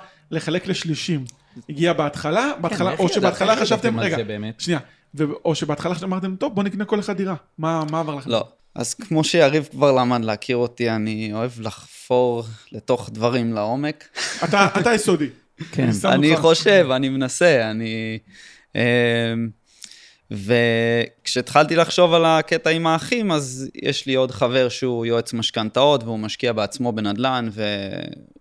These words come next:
Speaker 3: ובחור, אה, די, אה, רציני.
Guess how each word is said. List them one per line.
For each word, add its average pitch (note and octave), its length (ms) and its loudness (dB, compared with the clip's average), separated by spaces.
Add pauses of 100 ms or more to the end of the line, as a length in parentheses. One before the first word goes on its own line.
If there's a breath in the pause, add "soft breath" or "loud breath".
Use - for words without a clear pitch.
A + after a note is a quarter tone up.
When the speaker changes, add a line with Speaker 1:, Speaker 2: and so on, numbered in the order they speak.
(200)
Speaker 3:
ובחור, A2 560 -2
אה, A2 40 2 (380)
די, G#2 240 -2 (120)
אה, A2 40 0
רציני. A2 580 -2